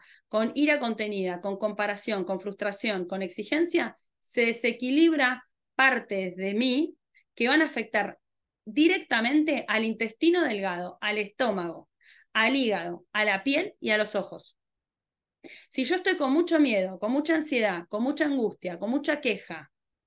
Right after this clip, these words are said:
se desequilibran partes de mí que van a afectar directamente al colon y luego al sistema nervioso, a los huesos y a las articulaciones. Por eso yo tengo pacientes que tienen osteoporosis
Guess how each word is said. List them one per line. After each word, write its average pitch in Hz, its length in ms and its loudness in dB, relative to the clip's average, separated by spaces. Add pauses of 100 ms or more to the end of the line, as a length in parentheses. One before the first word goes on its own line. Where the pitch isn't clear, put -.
(340)
se - 200 0
desequilibran 240 880 0
partes 320 480 0
de 208 120 -2
mí 277 300 -2
que 220 120 0
van 254 160 2
a 269 40 2
afectar 202 540 -2
directamente 247 920 -2
al 202 340 -6
colon 185 560 0 (480)
y 226 120 -2
luego 302 580 0
al 220 140 2
sistema 311 440 2
nervioso, 226 460 0
a 180 40 -2
los 190 120 -2
huesos 302 400 0
y 269 40 0
a 240 40 2
las 220 180 -2
articulaciones. 202 1040 -4 (600)
Por 214 120 -2
eso 247 140 -2
yo 311 220 -2
tengo 320 280 6
pacientes 208 800 -6 (400)
que 208 120 -4
tienen 285 300 2
osteoporosis 214 1000 -4